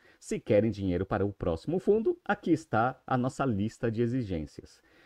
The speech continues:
Fundos soberanos e fundos de pensão estão entre os investidores que dizem aos gestores de recursos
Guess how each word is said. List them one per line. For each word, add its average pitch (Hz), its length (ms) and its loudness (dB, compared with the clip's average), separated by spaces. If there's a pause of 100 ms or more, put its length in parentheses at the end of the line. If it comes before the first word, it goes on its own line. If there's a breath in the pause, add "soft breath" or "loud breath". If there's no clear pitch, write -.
(140 soft breath)
Fundos 254 460 2
soberanos 104 640 4
e 120 60 0
fundos 175 320 -6
de 135 80 -4
pensão 101 560 -4
estão 156 340 4
entre 160 220 0
os 143 80 -2
investidores 117 580 0
que 139 160 -2
dizem 107 420 0
aos 185 140 2
gestores 98 560 4
de 90 320 -2
recursos 107 580 2